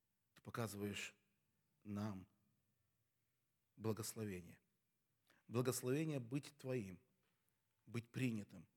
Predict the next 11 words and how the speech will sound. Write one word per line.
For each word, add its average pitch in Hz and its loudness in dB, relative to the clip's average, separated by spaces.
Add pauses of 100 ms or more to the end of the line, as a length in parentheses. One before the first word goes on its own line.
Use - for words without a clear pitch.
(1400)
иметь 123 6
прощение. 95 0 (3000)
И 135 10
этот 170 8
путь 220 2 (340)
незамысловатый, 147 4 (480)
этот - 8
путь 208 8
несложный. 151 4 (880)
Он 156 8
пролегает 170 8